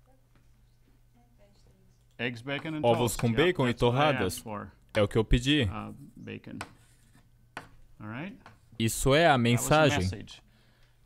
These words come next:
Speaker 1: Um, she asked me
Speaker 2: Ela
Speaker 1: what
Speaker 2: me
Speaker 1: I would
Speaker 2: pediu
Speaker 1: like,
Speaker 2: o que eu
Speaker 1: so I gave
Speaker 2: queria
Speaker 1: her
Speaker 2: e
Speaker 1: the
Speaker 2: eu enviei a
Speaker 1: message. So the
Speaker 2: mensagem.
Speaker 1: hearer would be Muriel,
Speaker 2: Então ela deve estar aqui.
Speaker 1: my wife.
Speaker 2: Ela é o
Speaker 1: And what
Speaker 2: receptor.
Speaker 1: was my frame of reference?
Speaker 2: Qual é o meu quadro de referência?
Speaker 1: Swiss.
Speaker 2: Suíço,
Speaker 1: Exactly.
Speaker 2: exatamente.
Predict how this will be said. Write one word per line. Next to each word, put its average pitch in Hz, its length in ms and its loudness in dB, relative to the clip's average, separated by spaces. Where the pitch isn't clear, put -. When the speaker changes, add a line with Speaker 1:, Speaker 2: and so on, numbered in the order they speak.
Speaker 1:
Um, 110 600 -2
she - 180 -2
asked 135 220 2
me 110 60 2
Speaker 2:
Ela 120 140 4
Speaker 1:
what 131 80 6
Speaker 2:
me 131 60 8
Speaker 1:
I - 20 4
would 127 160 6
Speaker 2:
pediu 151 200 6
Speaker 1:
like, 131 120 2
Speaker 2:
o - 20 -12
que 139 80 2
eu 135 100 6
Speaker 1:
so 127 80 -6
I - 40 -10
gave - 0 -
Speaker 2:
queria 170 260 4
Speaker 1:
her 113 80 2
Speaker 2:
e 113 40 0
Speaker 1:
the 120 80 4
Speaker 2:
eu 127 100 6
enviei 127 360 4
a 143 60 2
Speaker 1:
message. 131 200 2
So 117 60 -6
the 156 60 4
Speaker 2:
mensagem. 165 300 4
Speaker 1:
hearer 98 100 0
would 131 160 -6
be 127 160 -4
Muriel, 123 240 0
Speaker 2:
Então 120 240 4
ela 123 160 6
deve 120 220 2
estar 123 260 2
aqui. 139 380 2
Speaker 1:
my 92 80 -2
wife. 123 340 -6
Speaker 2:
Ela 110 220 4
é 143 160 6
o - 20 6
Speaker 1:
And 143 40 6
what 113 100 4
Speaker 2:
receptor. 143 640 10
Speaker 1:
was 175 120 0
my 180 200 2
frame 151 280 -2
of 120 140 -4
reference? 107 320 -2
Speaker 2:
Qual 175 220 6
é 165 80 6
o 151 80 4
meu 165 240 2
quadro 123 340 4
de 120 80 0
referência? 120 800 0
Speaker 1:
Swiss. - 680 -4
Speaker 2:
Suíço, 127 680 2
Speaker 1:
Exactly. 95 160 -6
Speaker 2:
exatamente. 127 840 2